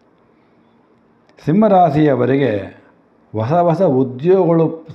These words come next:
ಸಿಗುವಂಥ ಚಾನ್ಸಸ್ ಚೆನ್ನಾಗಿದೆ. ಜನವರಿಯಲ್ಲಿ ಪ್ರಯತ್ನ ಮಾಡಿರಿ, ಭಾಳ ವಿಶೇಷವಾದ ಉದ್ಯೋಗ ನೌಕರಿಗಳು ಸಿಗ್ತದೆ ನಿಮಗೆ. ಮತ್ತು ವಿಶೇಷವಾದ ಪ್ರಯಾಣಗಳು ಆಗುವಂಥ ಚಾನ್ಸಸ್ ಜಾಸ್ತಿ ಇದೆ.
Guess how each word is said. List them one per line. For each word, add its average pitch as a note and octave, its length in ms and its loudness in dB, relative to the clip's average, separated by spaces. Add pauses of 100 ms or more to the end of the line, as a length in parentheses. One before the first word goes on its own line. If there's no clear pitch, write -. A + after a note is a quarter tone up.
ಸಿಗುವಂಥ C3 420 0
ಚಾನ್ಸಸ್ A#2 440 -6
ಚೆನ್ನಾಗಿದೆ. G2 680 -10 (100)
ಜನವರಿಯಲ್ಲಿ F#2+ 760 -10
ಪ್ರಯತ್ನ G#2+ 380 -10
ಮಾಡಿರಿ, F2+ 640 -10 (360)
ಭಾಳ G#2 280 -2
ವಿಶೇಷವಾದ A#2+ 840 -2
ಉದ್ಯೋಗ G#2 600 -6
ನೌಕರಿಗಳು A2+ 600 -6 (420)
ಸಿಗ್ತದೆ E2 380 -16
ನಿಮಗೆ. E2 260 -20 (640)
ಮತ್ತು E3 180 -8
ವಿಶೇಷವಾದ F#3 640 0
ಪ್ರಯಾಣಗಳು E3+ 720 0
ಆಗುವಂಥ C#3+ 440 2
ಚಾನ್ಸಸ್ C3 440 -4
ಜಾಸ್ತಿ G2+ 340 -6
ಇದೆ. E2 180 -18